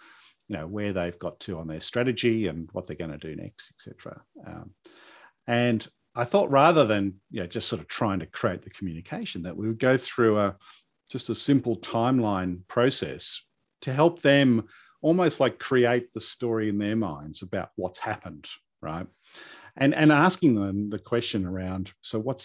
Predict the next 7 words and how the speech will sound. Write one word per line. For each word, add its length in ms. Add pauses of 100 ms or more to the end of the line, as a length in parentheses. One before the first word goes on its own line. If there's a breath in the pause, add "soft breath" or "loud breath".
signi-, 340 (420)
significant 720
here?" 340
You 80
know, 160
like, 280
what, 240